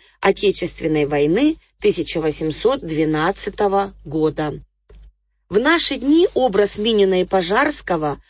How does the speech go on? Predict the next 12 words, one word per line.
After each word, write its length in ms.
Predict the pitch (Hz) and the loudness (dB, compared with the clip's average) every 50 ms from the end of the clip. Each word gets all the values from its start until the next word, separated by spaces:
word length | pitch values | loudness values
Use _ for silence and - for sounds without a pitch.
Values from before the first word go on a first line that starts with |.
| _ _ _ _ | _ _ _ _
одна 400 | - 190 196 190 196 220 262 277 | 0 0 0 2 2 0 2 2
из 140 | 285 254 226 | 2 0 0
главных 560 | 208 247 254 233 202 180 175 175 165 - - | 2 4 4 4 4 4 2 0 -2 -2 -2
визитных 500 | 175 175 160 175 233 269 - 202 185 175 | -2 -2 0 -2 -4 -2 0 0 0 0
карточек 560 | - - 180 185 - - 185 - - 165 - | 0 -2 -2 -2 -2 -2 -2 -2 -2 -2 0
Москвы. 600 | 175 170 165 160 - - - 156 156 160 151 147 143 - _ _ _ _ _ _ | 0 -2 -2 -2 -4 -6 -4 -2 0 0 0 0 -4 -8 _ _ _ _ _ _
Именно 380 | - 233 247 262 269 277 285 269 | -2 0 0 2 4 4 2 2
он 320 | - 269 254 220 196 175 | 2 2 2 4 4 4
был 180 | 160 180 175 165 | 4 2 2 2
выбран 580 | 156 180 180 170 165 170 202 226 240 240 - - | 4 4 2 4 4 2 0 0 -2 -4 -8 -10
символом 800 | - - - - 185 196 220 240 208 196 175 165 165 156 151 156 | -12 -10 -6 -2 0 2 2 2 2 2 2 2 0 -2 -2 0
возрождённого 1040 | 180 190 165 175 180 180 170 151 147 151 196 233 262 262 226 185 170 156 147 139 | 0 0 2 0 0 0 0 -2 0 0 0 2 0 0 -2 -2 0 -2 -2 -4